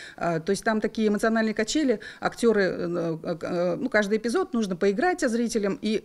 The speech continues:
очень трудно потом зрителя собрать внимание. Оказалось, это прям, ну, было таким преодолением, наверное, даже для артистов, потому что зритель готов был играть, готов был поддерживать во всех шалостях Незнайку, то есть они скандировали "Незнайка, Незнайка".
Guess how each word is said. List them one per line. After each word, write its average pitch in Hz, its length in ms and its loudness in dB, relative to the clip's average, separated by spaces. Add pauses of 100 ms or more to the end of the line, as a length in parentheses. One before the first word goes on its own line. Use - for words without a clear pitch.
(120)
очень 214 240 2
трудно 196 240 0
потом 240 260 0
зрителя 208 520 0
собрать 240 440 0
внимание. 220 480 4
Оказалось, 214 460 0
это 196 120 -6
прям, 190 400 -2
ну, 208 140 -2
было 180 280 0
таким 202 360 -4 (460)
преодолением, 214 640 4
наверное, 180 240 2
даже 170 180 -2
для 180 140 0
артистов, 220 400 -6 (280)
потому 185 220 -2
что 185 160 -4
зритель 226 240 -4
готов 190 340 2
был 165 160 2
играть, 196 380 2
готов 202 280 2
был 214 140 2
поддерживать 214 560 2
во 214 140 2
всех 254 400 0
шалостях 220 480 0
Незнайку, 202 540 0
то - 80 -2
есть 196 140 -2
они 185 240 2
скандировали 208 640 0
"Незнайка, 220 600 2
Незнайка". 214 340 0